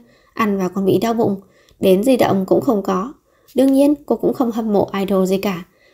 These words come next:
Mỗi ngày tự hỏi chính mình nhiều nhất chính là có muốn ăn khuya hay không, cho dù đó cũng chỉ là một sâu thịt dê xiên nướng mà thôi. Nữ quỷ áo đỏ buông tay. "Bắt cóc cũng chưa phải là chưa từng xảy ra,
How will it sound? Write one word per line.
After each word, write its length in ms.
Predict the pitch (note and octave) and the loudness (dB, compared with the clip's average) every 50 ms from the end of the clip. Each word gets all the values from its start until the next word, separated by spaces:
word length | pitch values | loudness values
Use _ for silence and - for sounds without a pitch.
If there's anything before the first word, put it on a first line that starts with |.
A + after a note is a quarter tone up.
| _ _ | _ _
Mỗi 140 | - - D#4+ | 0 4 6
ngày 300 | F4 F4+ F4 B3+ A3+ A3+ - | 6 6 6 6 4 0 2
tự 100 | A#3 - | 0 0
hỏi 240 | G#3 A3 G#3 F#3+ F#3 | 0 -2 -4 -6 -4
chính 220 | - A3 G#3+ C#4 | -4 -4 0 2
mình 140 | E4 D4+ A#3 | 2 2 2
nhiều 160 | G#3 G3 F#3+ | 2 -2 -2
nhất 180 | G3 B3+ D#4 - - _ | 0 -2 -2 -2 -4 _
chính 220 | - - A#3 C4+ E4 | -6 -4 0 0 0
là 200 | D#4 B3 G3+ G3+ - _ _ - _ _ | 0 0 -2 -6 -10 _ _ -20 _ _
có 100 | - G#3 | -2 -2
muốn 200 | G3+ G3+ G3+ G3+ | 2 2 2 2
ăn 200 | - - C4+ A#3 | 2 2 0 -2
khuya 180 | A#3 - B3+ A#3 | 0 0 0 0
hay 160 | A3 A3+ A3 | 0 0 -2
không, 220 | A3 - B3 B3 B3 - _ _ _ _ _ _ _ | -2 -2 -2 -2 -4 -6 _ _ _ _ _ _ _
cho 200 | - - A#3 A3+ | -4 -2 0 0
dù 380 | G#3+ G#3+ G#3 G3 G3 F#3+ F#3 F#3 - | 2 2 2 2 2 2 0 -2 -2
đó 280 | - G3 F#3+ F#3+ G#3 | -2 0 0 0 -2
cũng 180 | A#3+ - - D#4+ | 0 2 2 4
chỉ 140 | - - A3 | 4 4 2
là 140 | G3 F#3+ F#3+ | 2 2 2
một 180 | F#3+ F#3+ G3 F#3+ | 0 0 -2 -4
sâu 320 | - - B3+ A#3+ A#3 A#3 | -4 -2 0 0 0 0
thịt 200 | A#3 - G#3 F#3 F3 F3+ F#3+ | 0 0 0 2 2 2 2
dê 180 | A3 A3+ A3+ | 2 0 -2
xiên 280 | G#3+ - - A3+ G#3+ G#3 | -2 0 0 0 0 2
nướng 220 | G#3 F#3 G3 C4 E4 D4+ | 0 0 2 2 2 2
mà 60 | A3 - | 0 -2
thôi. 220 | G#3+ A3+ A#3+ A#3 - _ _ _ _ _ _ _ _ _ _ _ _ _ _ _ _ - | -2 -4 -4 -4 -8 _ _ _ _ _ _ _ _ _ _ _ _ _ _ _ _ 0
Nữ 160 | A3 G#3+ - - | 4 4 4 6
quỷ 140 | D4 C#4 A3+ | 6 4 4
áo 200 | - - F3+ F#3+ | 4 2 -2 -2
đỏ 240 | G#3 B3+ B3 G3+ D#3+ | -2 -2 -2 -4 -4
buông 260 | E3+ G3 A3 A3+ A3 | -4 -4 -4 -4 -6
tay. 280 | A3 A3 A3 A3+ G#3+ _ _ _ _ _ _ _ _ - | -8 -8 -8 -8 -10 _ _ _ _ _ _ _ _ -4
"Bắt 240 | A#3+ B3 B3+ - - | -2 -2 -2 0 0
cóc 180 | B3+ C4+ C#4+ C#4 | 0 0 2 4
cũng 220 | - G3+ G#3 C#4 D#4 | 4 4 6 6 8
chưa 140 | E4 C#4+ C4 C4+ | 6 6 4 4
phải 160 | A#3 G#3 F#3+ | 0 0 2
là 240 | F#3+ F#3+ F#3+ F#3 F#3+ | 2 2 2 0 2
chưa 140 | - C#4 C#4 | 2 2 2
từng 200 | C#4 B3 G#3+ G#3 | 2 2 -2 0
xảy 200 | - G#3 F#3 F3 | 0 0 0 0
ra, 260 | - A3 A3+ B3+ | 0 -2 -4 -4